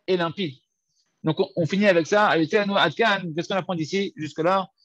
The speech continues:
Shamate ou Be'etzem Akoar Shel Doresh Lachnia Et Hara Shel Bashomim. Qu'en réalité, le bâton, en, en réalité, c'est lui, il représente la force de celui qui est en train d'être Doresh la Torah, qui est en train d'expliquer la Torah,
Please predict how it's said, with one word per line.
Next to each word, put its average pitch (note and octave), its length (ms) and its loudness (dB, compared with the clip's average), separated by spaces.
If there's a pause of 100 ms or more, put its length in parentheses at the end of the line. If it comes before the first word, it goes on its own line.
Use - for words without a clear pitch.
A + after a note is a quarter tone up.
(100)
Shamate D3 520 0
ou G3+ 60 0
Be'etzem G#3 400 0
Akoar G3+ 260 -2
Shel G3 220 -4
Doresh G3 340 -4
Lachnia F#3+ 380 -4
Et F#3 60 -6
Hara F#3+ 260 -4
Shel F#3+ 140 -8
Bashomim. F#3 380 -8 (360)
Qu'en F3 140 0
réalité, F#3 560 4 (120)
le E3 160 0
bâton, A3 520 0 (420)
en, D#3+ 180 -6
en E3+ 140 -4
réalité, E3+ 400 0
c'est F#3 140 -4
lui, G#3 260 -6
il F3 100 -4
représente F3 280 -6
la E3 120 -4
force G#3+ 400 -6
de E3 60 -8
celui F#3+ 260 -6
qui - 60 -4
est F#3 40 -2
en F3 80 -4
train G3+ 120 -4
d'être E3 140 -2
Doresh F#3 280 0
la E3+ 100 -2
Torah, D#3+ 280 -2
qui F3+ 60 -10
est E3 40 -10
en - 20 -10
train E3+ 100 -12
d'expliquer F3 320 -4
la D#3+ 100 2
Torah, E3+ 400 0